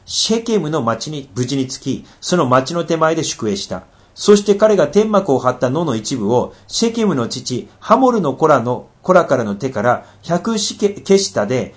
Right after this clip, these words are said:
買い取った。彼はそこに祭壇を築き、それを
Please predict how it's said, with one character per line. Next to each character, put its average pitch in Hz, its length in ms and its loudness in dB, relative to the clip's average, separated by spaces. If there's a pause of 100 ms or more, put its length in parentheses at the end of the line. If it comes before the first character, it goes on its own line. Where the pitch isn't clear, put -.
(120)
買 180 200 2
い - 40 -4
取 160 160 -4
っ - 40 -20
た。 - 200 -12 (340)
彼 202 200 6
は 175 120 6
そ - 160 -2
こ 165 80 -2
に 143 180 -4 (420)
祭 185 320 2
壇 185 160 6
を 180 40 2
築 143 280 -6
き、 135 260 -2 (120)
そ - 140 0
れ 160 140 2
を 165 280 2